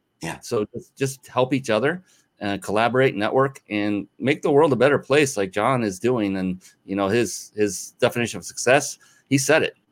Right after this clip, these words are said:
Speaker 2: it's not about money. And that's the other interesting thing, John. That has been the common theme of every guest I've asked that question. Isn't that cool?
Speaker 1: Fantastic. That's good.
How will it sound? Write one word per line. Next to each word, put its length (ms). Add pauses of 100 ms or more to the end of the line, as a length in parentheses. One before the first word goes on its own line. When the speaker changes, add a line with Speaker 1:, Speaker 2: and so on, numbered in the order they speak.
Speaker 2:
it's 160
not 160
about 220
money. 260 (540)
And 100
that's 200
the 80
other 140
interesting 520
thing, 240
John. 340 (220)
That 140
has 160
been 240
the 80
common 420
theme 400
of 180 (120)
every 260
guest 400
I've 140
asked 180
that 140
question. 340 (140)
Isn't 100
that 160
cool? 240
Speaker 1:
Fantastic. 480
That's 220
good. 260